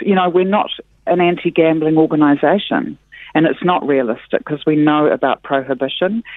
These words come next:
and we know that it doesn't work. But we will always try to advocate for gambling that protects consumers. You know, with something like this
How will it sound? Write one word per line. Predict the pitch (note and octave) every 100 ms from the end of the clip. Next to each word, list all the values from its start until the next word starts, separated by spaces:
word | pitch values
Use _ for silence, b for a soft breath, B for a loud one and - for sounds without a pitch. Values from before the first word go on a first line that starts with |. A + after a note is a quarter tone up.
| B -
and | D#3+
we | D#3+
know | D#3 D3+ C#3+
that | C3
it | -
doesn't | D3 C3+ - D3+
work. | E3+ B2+ - - B B B B
But | F3 -
we | D#3+ F3
will | F3 - -
always | F#3 F#3+ E3+ D#3 D3 -
try | - E3+ D3+ B2 - G3+ A#3 _ B B B - -
to | F3+ E3 E3
advocate | - E3+ E3+ E3+ - D#3+ D#3 - - -
for | D#3 -
gambling | D#3+ E3 D#3+ D#3+
that | D3 -
protects | E3+ - - D#3 - -
consumers. | D3 D3 - D#3+ D#3+ C3 A2+ D3 - B B B
You | G3
know, | F#3+
with | F3+ F#3+ -
something | G#3+ - G3
like | F3 D3+ - -
this | D3+